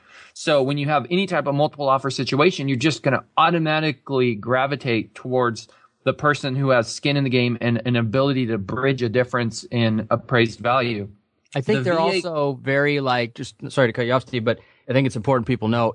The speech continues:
Speaker 2: aren't they very limited to exactly how far they can go away from the subject property to pull comps? Doesn't it have to be within a half mile?
Speaker 1: It very well could be.
Speaker 2: I, I
Speaker 1: I,
Speaker 2: think
Speaker 1: I can't speak definitively to that.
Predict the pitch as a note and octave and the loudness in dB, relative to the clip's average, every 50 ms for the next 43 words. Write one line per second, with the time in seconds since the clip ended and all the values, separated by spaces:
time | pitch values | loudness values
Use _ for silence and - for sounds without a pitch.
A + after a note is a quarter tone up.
0 | - - - C#3+ E3+ F#3 - G#3+ F#3+ D#3+ A#2 A#2 C#3 C#3 D3+ D#3 C3+ B2 B2 B2+ | -4 -4 -2 -2 -2 0 2 2 0 2 0 0 0 0 2 2 0 0 0 0
1 | B2+ C3+ C3+ C#3 C#3 C3 B2+ - C3 A#2 A2 G2 F#2 F#2+ A#2+ G#2 G#2+ G#2+ - - | 0 0 0 -2 -4 -4 -6 -4 -2 -2 -2 -2 0 2 2 4 2 2 -2 -8
2 | A#2 G#2+ G2 A2 A2 A2+ G#2+ - - A#2+ A2+ A2+ G#2+ A2 A2 - A2+ G#2 G#2 G#2 | -10 -4 0 2 2 2 0 0 0 0 0 2 0 -2 -4 -4 -4 -2 -2 0
3 | G#2 G#2 G#2 G#2 - - G#2+ G2+ - A#2 G#2+ G2+ G2+ - - A2 G2+ G2+ G#2 G#2+ | 0 0 0 -2 -2 -4 -6 0 0 0 0 0 -2 -2 0 2 2 2 2 -2
4 | G#2 F#2+ F#2 - G#2+ G2 F#2+ - - G2 F#2+ G2 G2 - - - A2+ C3 C#3+ G2+ | -4 -4 -2 0 -2 -2 0 0 2 2 2 2 0 -4 -8 -4 -2 0 0 2
5 | - A#2 A#2 A#2 - - A#2+ A#2 A2+ A2+ A#2 A2 A#2 A2 G2 F#2+ G#2 G2+ F#2+ G2 | 2 2 2 0 0 -2 0 0 0 0 0 0 0 0 0 0 0 0 -2 -2
6 | G2+ F2+ F2+ F2+ F#2 F#2+ G2+ A2 - _ _ - D3+ C#3+ - C3 D3 D3+ D#3 D#3+ | 0 0 2 2 0 0 -2 -6 -12 _ _ -4 -4 -2 -4 -4 -2 0 0 0
7 | D3+ C#3+ C#3 C#3 C3+ B2+ - D3+ C3 A#2+ G#2+ A2+ A2 - A#2+ B2+ A#2 D3 C#3 C#3 | 0 0 2 0 0 -2 -2 -4 -6 -4 -4 -6 -4 -2 -2 -2 0 0 0 -2
8 | - - E3 C#3+ C3 - - - - C3+ G#2+ - C3 B2 - C#3 C3+ C3 C3 B2+ | 0 -2 -2 -2 -2 -4 -6 -2 -2 -2 -2 -2 -6 -4 -2 -2 0 0 0 0
9 | A2+ A#2+ A#2 A#2 - A#2+ A2 A#2 A#2 A2+ - - | 0 0 0 0 0 2 4 6 6 4 2 -4